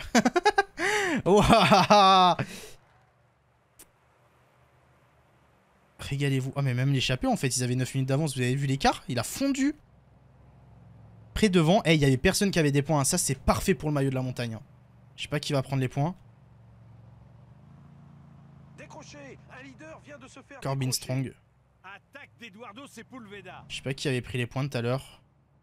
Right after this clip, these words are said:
Speaker 1: Classement de la montagne provisoire qui va bientôt tomber. Ça n'a pas bougé. Sepulveda vingt-cinq, Corbin Strong vingt-quatre. C'est le scénario idéal. Cinquante vingt-neuf. Il n'y a que dix points à prendre pour les favoris du Gène.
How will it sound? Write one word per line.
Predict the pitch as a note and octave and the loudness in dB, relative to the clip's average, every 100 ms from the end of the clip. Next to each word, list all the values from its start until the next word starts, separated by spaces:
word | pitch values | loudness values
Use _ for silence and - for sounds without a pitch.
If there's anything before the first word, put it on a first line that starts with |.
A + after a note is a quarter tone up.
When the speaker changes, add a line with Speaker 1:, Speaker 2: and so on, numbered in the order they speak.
| _ _ | _ _
Speaker 1:
Classement | C3 - C3+ | -10 -6 -4
de | |
la | B2+ | -4
montagne | B2+ C3+ B2+ | -4 -4 -4
provisoire | - B2 B2+ C3+ | -4 -4 -2 -4
qui | - | -4
va | A#2 | -6
bientôt | B2 A#2 B2+ | -6 -6 -6
tomber. | B2+ B2+ C3+ - _ _ _ _ _ _ _ _ _ _ _ _ _ _ _ _ _ _ _ _ _ _ _ _ _ _ _ _ _ _ _ _ _ _ _ _ _ _ _ _ - | -4 -2 -2 -6 _ _ _ _ _ _ _ _ _ _ _ _ _ _ _ _ _ _ _ _ _ _ _ _ _ _ _ _ _ _ _ _ _ _ _ _ _ _ _ _ -6
Ça | - D3 | -2 0
n'a | C#3 | 0
pas | D3 | 0
bougé. | C#3 B2 A#2 - | 0 -2 -4 -8
Sepulveda | - C#3 D3+ C#3+ D3 C#3+ | -8 -6 0 2 4 2
vingt-cinq, | D3 C#3 D3 D#3 | 0 0 0 0
Corbin | C3 C#3 | -2 -2
Strong | C3 D3 C3+ | -4 -2 -2
vingt-quatre. | C3 B2+ B2+ | -2 -2 -4
C'est | - C3+ | -4 -2
le | |
scénario | C3 D3+ D3 D#3+ | -2 0 0 2
idéal. | E3 C#3+ B2 A#2+ | 2 2 0 0
Cinquante | - E3 D3+ E3 | -2 -2 -2 -2
vingt-neuf. | D#3+ C#3+ D#3 F3+ - - - | -2 0 0 -2 -6 -20 -6
Il | D3 | 0
n'y | D3+ | 2
a | E3+ | 2
que | D3+ | 0
dix | C#3 F3+ | 0 0
points | F#3 F3 | 2 2
à | |
prendre | - F3+ F#3 | 2 -2 0
pour | D3+ | 0
les | C#3 C3+ | 2 2
favoris | D3+ C#3+ C#3+ | 0 0 0
du | C#3+ | 0
Gène. | C3+ B2+ | 0 -2